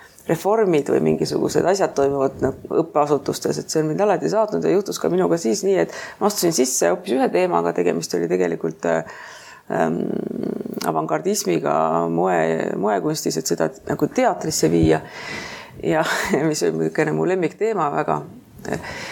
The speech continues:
tol ajal ja siia, siianigi väga sümpaatne, on ju. Aga siis,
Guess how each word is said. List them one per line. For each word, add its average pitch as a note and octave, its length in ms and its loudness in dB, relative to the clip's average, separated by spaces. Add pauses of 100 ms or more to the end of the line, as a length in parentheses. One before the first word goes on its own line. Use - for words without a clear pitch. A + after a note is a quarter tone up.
(420)
tol F2 260 4
ajal - 260 2
ja F#3 160 2
siia, B2+ 380 2
siianigi E2+ 500 0
väga E2+ 240 -2
sümpaatne, E2+ 560 -6
on E2 140 -4
ju. - 20 -16 (520)
Aga F3+ 120 0
siis, C4 220 -2